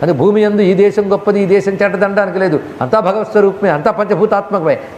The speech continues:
కానీ ఒక్కొక్క దానికి ఒక్కొక్క ప్రత్యేకత ఉంటుంది. ఈ భరతభూమి యొక్క ప్రత్యేకత ఏమిటి అంటే,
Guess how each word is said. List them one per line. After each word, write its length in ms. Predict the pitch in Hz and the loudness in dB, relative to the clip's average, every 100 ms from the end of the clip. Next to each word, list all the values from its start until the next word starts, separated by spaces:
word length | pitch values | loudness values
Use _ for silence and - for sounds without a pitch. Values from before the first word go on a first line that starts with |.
| - | -6
కానీ 460 | 123 131 151 147 120 - - | -2 -2 -2 -4 -8 -6 -2
ఒక్కొక్క 380 | 190 - 247 254 | -2 -2 0 2
దానికి 380 | 254 277 285 | 2 0 0
ఒక్కొక్క 280 | 269 247 226 | 0 0 -2
ప్రత్యేకత 540 | 262 254 - 302 240 202 | -2 -2 0 0 0 -2
ఉంటుంది. 340 | 160 131 113 - - 175 | -2 -4 -6 -10 -4 -2
ఈ 40 | |
భరతభూమి 580 | 131 151 202 233 269 294 | 0 0 0 0 0 0
యొక్క 180 | 269 240 | 0 0
ప్రత్యేకత 520 | 220 214 220 208 190 | -2 0 0 2 0
ఏమిటి 400 | 175 165 175 - | 0 0 -4 -4
అంటే, 560 | 123 110 160 214 277 | -4 0 2 2 2